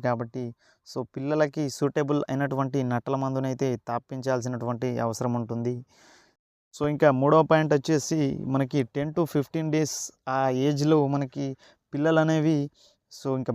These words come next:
మేత తినడానికైతే ప్రయత్నిస్తుంటాయన్నమాట. So, ఈ టైంలోనే డైజెషన్ ప్రాబ్లమ్స్ ఎదుర్కొంటాయి.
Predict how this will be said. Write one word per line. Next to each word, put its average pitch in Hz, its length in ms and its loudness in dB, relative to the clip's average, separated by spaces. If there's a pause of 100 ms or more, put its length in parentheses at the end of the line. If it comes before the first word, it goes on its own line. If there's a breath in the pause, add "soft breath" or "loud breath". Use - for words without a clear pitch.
మేత 147 360 2
తినడానికైతే 147 640 2 (100)
ప్రయత్నిస్తుంటాయన్నమాట. 135 1040 -2 (180)
So, 143 160 -2
ఈ 139 160 -2 (140)
టైంలోనే 151 520 0 (640 soft breath)
డైజెషన్ 147 580 2
ప్రాబ్లమ్స్ 139 500 2 (220)
ఎదుర్కొంటాయి. 127 640 -2